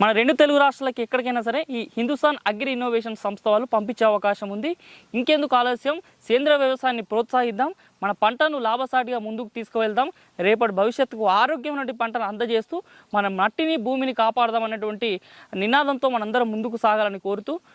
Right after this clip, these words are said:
మరి ఈరోజు ఈ వీడియోలో మనము ఈ మూడు వేప నూనె, కానుగ నూనె, ఆముద నూనె గురించి కావాల్సినటువంటి సమాచారం తెలుసుకున్నట్టయితే నిత్యం నానబెట్టి వ్యవసాయ సమాచారం కోసం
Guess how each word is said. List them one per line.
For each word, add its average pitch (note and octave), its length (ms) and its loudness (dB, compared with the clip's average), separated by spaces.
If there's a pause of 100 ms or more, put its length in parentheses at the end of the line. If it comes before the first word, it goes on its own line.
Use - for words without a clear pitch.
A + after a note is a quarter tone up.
(160)
మరి G3 140 0
ఈరోజు C4+ 300 4
ఈ B3+ 120 -4
వీడియోలో C4 280 0
మనము B3 360 -4 (140)
ఈ G#3+ 100 -2
మూడు B3 320 0
వేప A#3+ 320 2
నూనె, C#4 340 -2 (340)
కానుగ B3 320 0
నూనె, B3 220 -4
ఆముద A#3+ 400 0
నూనె A#3 260 0
గురించి G#3+ 260 -4
కావాల్సినటువంటి G#3+ 480 0
సమాచారం A3 500 0
తెలుసుకున్నట్టయితే A3 760 -2 (440)
నిత్యం D#4 380 2
నానబెట్టి B3+ 420 0
వ్యవసాయ A3+ 420 0
సమాచారం G3 480 -4
కోసం A3 320 -4